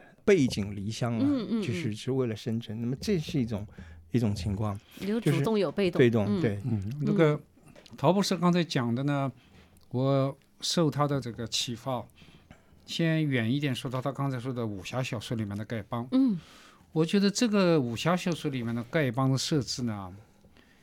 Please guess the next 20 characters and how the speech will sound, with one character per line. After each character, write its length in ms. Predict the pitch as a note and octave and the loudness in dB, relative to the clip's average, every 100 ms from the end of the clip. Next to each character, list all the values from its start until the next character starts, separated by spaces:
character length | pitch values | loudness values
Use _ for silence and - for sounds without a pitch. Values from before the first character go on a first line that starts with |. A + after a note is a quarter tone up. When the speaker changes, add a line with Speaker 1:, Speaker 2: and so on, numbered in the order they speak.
| _ - | _ -6
Speaker 3:
有 180 | B2+ | -4
它 180 | B2+ C#3 | -2 -4
特 440 | C3+ - - G3+ D#3 | -6 -4 0 2 2
定 180 | C#3 C3+ | 0 -6
的 100 | A#2 | -4
审 220 | - A2+ | -4 -2
美 240 | C#3+ D3 | -2 -2
群 340 | G#2 - G#2 C#3 | -4 -4 -4 -4
体 240 | - F#2+ - _ _ _ | -6 -10 -16 _ _ _
和 180 | - A#2 | -8 -4
社 320 | A2+ - F3 | -2 0 0
会 260 | C3 D3+ C3 | 0 -2 -2
的， 720 | A#2 A2+ G#2+ G#2 G2+ F#2+ F#2 F#2+ _ _ _ _ _ _ - | -2 -4 -4 -6 -8 -10 -14 -18 _ _ _ _ _ _ -12
社 220 | - F#3 | -2 0
会 120 | D#3 | 0
心 220 | D3 F3+ | 2 4
理 80 | E3 | 2
的 60 | B2 | 0
需 200 | - C#3 | -4 -4
要。 160 | D#3 | -4